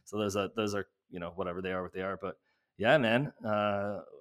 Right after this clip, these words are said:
you, you excited? Are, is there a couple leagues that you're like, on, we talked about on Wednesday, but is there any leagues that you're kinda like, uh, by the, by the hair of your chinny chin, or by the ha-, by your fingernails that you're just, like, holding on for hope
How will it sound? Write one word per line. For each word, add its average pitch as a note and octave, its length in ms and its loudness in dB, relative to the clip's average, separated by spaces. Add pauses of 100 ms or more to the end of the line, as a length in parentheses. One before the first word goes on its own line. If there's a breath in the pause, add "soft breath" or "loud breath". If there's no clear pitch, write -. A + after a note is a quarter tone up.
(280)
you, A2 380 -2
you A2+ 40 2
excited? C3 420 4
Are, A#2+ 180 8
is A#2+ 180 2
there B2 140 6
a A#2+ 40 2
couple C3 220 4
leagues A#2+ 200 6
that A2+ 160 0
you're A#2+ 120 4
like, A#2 160 4
on, A2+ 160 4
we A#2+ 80 2
talked B2 220 4
about A2+ 140 4
on G#2+ 140 2
Wednesday, G#2+ 340 4
but G2 200 0
is G2 100 -4
there G#2 160 0
any G#2+ 340 0
leagues A2 280 0
that G#2+ 160 -4
you're G#2 140 -2
kinda G#2 200 -6
like, G#2 300 -2 (800)
uh, C#2+ 80 -12
by G#2+ 180 0
the, G#2+ 120 -2
by A2 180 2
the G#2+ 80 0
hair B2 240 4
of B2 60 4
your A#2+ 80 4
chinny B2 220 -2
chin, A#2 200 -2
or A2+ 60 2
by G#2+ 160 4
the A2 100 0
ha-, A#2 300 -6
by A2+ 80 0
your A2 80 2
fingernails C3 480 0
that A#2 100 -10
you're A#2 80 -6
just, A2+ 160 0
like, A2+ 140 -6
holding B2 280 2
on B2 120 4
for A2 120 -6
hope A#2+ 280 2